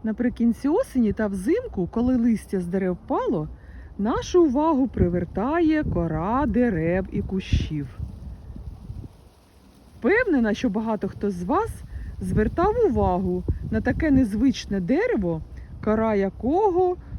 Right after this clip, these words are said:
вкрита суцільними зморшками, крильцями, тріщинками. Іноді люди навіть лякаються і думають, що дерево вразила якась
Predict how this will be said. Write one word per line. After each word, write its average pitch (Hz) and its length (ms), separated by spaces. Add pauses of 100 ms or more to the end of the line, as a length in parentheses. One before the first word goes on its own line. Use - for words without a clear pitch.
вкрита 320 680
суцільними 202 880
зморшками, 262 1080
крильцями, 240 880
тріщинками. 233 1120 (840)
Іноді 277 560
люди 233 360
навіть 208 360
лякаються 269 680
і 214 100
думають, 302 640 (300)
що 254 220
дерево 311 540
вразила 277 640
якась 285 540